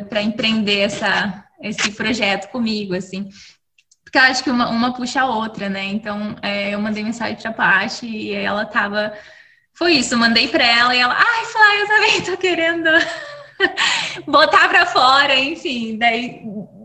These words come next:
daí que surge, assim, essa, essa ideia da gente se juntar e, e, e começar esse projeto, assim. Então, foi muito sincronicidade, universo também. Eu te mandar mensagem, você, tipo,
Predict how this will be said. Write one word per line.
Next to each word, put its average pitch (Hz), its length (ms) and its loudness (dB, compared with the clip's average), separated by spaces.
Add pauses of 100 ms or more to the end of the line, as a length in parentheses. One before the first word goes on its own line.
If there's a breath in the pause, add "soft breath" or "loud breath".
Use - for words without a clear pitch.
(200)
daí 254 480 0
que 311 140 -6
surge, 269 420 -6
assim, 233 340 -8
essa, 226 220 -6 (260)
essa 233 240 -6
ideia 208 400 -2
da 196 120 -4
gente 220 240 -6
se 233 160 -6
juntar 214 580 -2
e, 214 240 -8 (1040)
e, 202 600 -12
e 214 40 -18
começar 226 460 -8
esse 214 160 -12
projeto, 208 600 -12
assim. 185 440 -12 (880 soft breath)
Então, 233 260 0
foi 269 180 0
muito 262 260 -2
sincronicidade, 277 800 0
universo 226 480 -2
também. 226 240 -2
Eu 202 60 -6
te - 100 -8
mandar 220 280 2
mensagem, 233 680 0
você, 240 340 -6
tipo, 208 580 -8